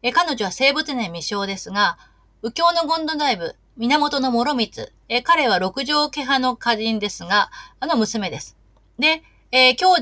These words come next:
弟に安光、友親がいます。母は後白河院の女房、阿岐。えー、父方の祖父は歌人としても名、名高い大納言諸頼で、母方の祖父、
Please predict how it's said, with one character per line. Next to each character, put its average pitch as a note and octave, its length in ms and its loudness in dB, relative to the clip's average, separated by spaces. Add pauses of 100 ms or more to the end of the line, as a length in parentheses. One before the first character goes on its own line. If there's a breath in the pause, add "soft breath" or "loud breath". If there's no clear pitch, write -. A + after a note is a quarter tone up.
(180)
弟 F3 40 -10
に A3 240 -6 (140)
安 G3+ 280 -6
光、 A#3 280 -4
友 A#3 260 -2
親 A#3+ 260 -4
が C4+ 100 0
い F3 80 -8
ま C#3+ 140 -10
す。 - 200 -20 (480)
母 F4 300 2
は A3+ 260 4 (160 soft breath)
後 G#3+ 140 -2
白 D4 240 -2
河 D#4 180 4
院 B3+ 100 0
の F#3+ 80 -4
女 A3 220 -2
房、 D#3+ 240 -6
阿 G#3 60 -4
岐。 - 260 -16 (680)
え A#3 60 -4
ー、 - 20 -8
父 - 240 -6
方 F4 180 2
の E4+ 140 0
祖 E4+ 140 -2
父 B3 120 -4
は A3+ 220 0 (180 soft breath)
歌 F4 140 2
人 F4 180 -2
と A3+ 140 -2
し - 60 -16
て G3+ 100 -6
も F3+ 100 -6
名、 F#3 340 -4
名 F#3+ 140 -4
高 G3 280 -4
い G#3 160 -8 (180 soft breath)
大 B3 220 4
納 D4+ 120 0
言 A3+ 220 0
諸 F3 100 -4
頼 G3 340 -2
で、 - 220 -16 (280 soft breath)
母 D#4+ 220 4
方 D#4 220 2
の D4 120 -2
祖 C4+ 160 -8
父、 G3 180 -6